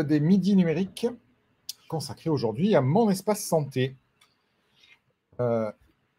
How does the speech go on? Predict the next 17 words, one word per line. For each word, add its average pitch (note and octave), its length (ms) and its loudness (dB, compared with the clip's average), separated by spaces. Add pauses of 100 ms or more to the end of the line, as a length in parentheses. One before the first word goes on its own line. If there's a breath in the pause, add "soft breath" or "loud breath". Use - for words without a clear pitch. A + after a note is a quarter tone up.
(100)
petit C3+ 320 -6
rappel B2 320 0
de B2+ 80 2
coutume, F#3+ 460 0
hein, F3+ 160 6
nous D#3+ 120 2
sommes C#3 260 0
en A#2+ 280 2
webinaire, A#2+ 560 2
donc B2+ 240 0
vos B2+ 140 0
micros, C3+ 400 0
caméras C3 460 0
sont B2 300 -4
coupés F#3+ 520 4
par D3+ 240 -4
défaut F#3+ 580 4